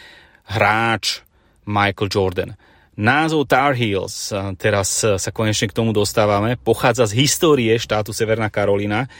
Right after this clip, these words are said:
keďže sa tam vyrábal terpentín zo živice, ehm, a tiež decht a smola z borovicových konárov, tak robotníci, ktorí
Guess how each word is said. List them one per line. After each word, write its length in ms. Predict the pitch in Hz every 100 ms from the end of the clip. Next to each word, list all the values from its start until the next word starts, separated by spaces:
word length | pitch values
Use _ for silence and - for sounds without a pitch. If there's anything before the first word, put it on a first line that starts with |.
| - - -
keďže 240 | - 113 -
sa 80 |
tam 160 | 123 110
vyrábal 560 | 110 127 139 123 113 101
terpentín 880 | 131 131 139 127 - 127 120 113 104 _ - -
zo 560 | 104 98 107 104 101 92 _ - - -
živice, 800 | 101 - 135 147 123 139 131 135 _ _ _ _ _ _ _ _ _ - _
ehm, 560 | - 101 98 98 98 95 92 _ - _ - - _ _ _ 110
a 100 | - -
tiež 240 | 131 113
decht 480 | 107 117 127 139 -
a 80 | 104
smola 480 | - 117 107 123 120
z 80 |
borovicových 640 | 107 107 117 117 131 113 -
konárov, 640 | 107 101 101 104 127 156 - _ _ _ - _ _ -
tak 160 | - 110
robotníci, 720 | 107 139 151 - 113 - 117
ktorí 480 | 123 - 110 110